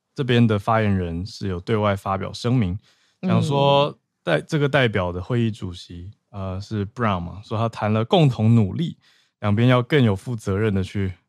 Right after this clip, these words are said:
Speaker 1: 管理竞争，避免误判。那还有保持开放跟直接沟通管道的重要。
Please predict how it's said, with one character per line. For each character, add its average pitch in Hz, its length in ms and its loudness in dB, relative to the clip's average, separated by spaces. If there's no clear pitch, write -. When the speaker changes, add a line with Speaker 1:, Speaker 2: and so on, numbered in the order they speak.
Speaker 1:
管 104 280 -2
理 104 180 0
竞 101 320 2
争， 92 400 -4
避 107 100 -4
免 90 160 0
误 110 160 -6
判。 101 280 -10
那 98 160 -4
还 95 120 -6
有 95 120 -2
保 98 260 0
持 110 400 -4
开 127 240 0
放 123 260 0
跟 113 160 2
直 107 160 -6
接 107 160 0
沟 104 160 -2
通 107 180 0
管 87 200 -8
道 87 180 -8
的 85 60 -10
重 90 320 -6
要。 107 220 -12